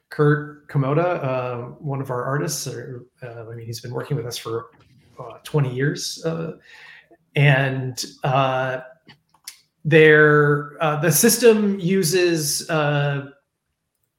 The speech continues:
uh, binomial dice. It's, you know, you're looking for success or failure, um, on,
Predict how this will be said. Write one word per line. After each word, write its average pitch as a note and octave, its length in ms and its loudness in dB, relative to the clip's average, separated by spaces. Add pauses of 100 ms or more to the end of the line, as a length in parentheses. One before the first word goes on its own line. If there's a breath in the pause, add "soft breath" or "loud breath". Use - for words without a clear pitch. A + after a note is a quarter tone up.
(380)
uh, C3+ 580 -4 (480)
binomial D3 540 0
dice. D#3+ 500 -2
It's, - 440 -12
you D3+ 120 -6
know, C3 60 -8
you're C3+ 160 -6
looking D3 260 0
for C#3+ 100 -4
success - 440 -6
or D3 40 -2
failure, D3 640 0
um, B2+ 400 -8
on, B2+ 320 -8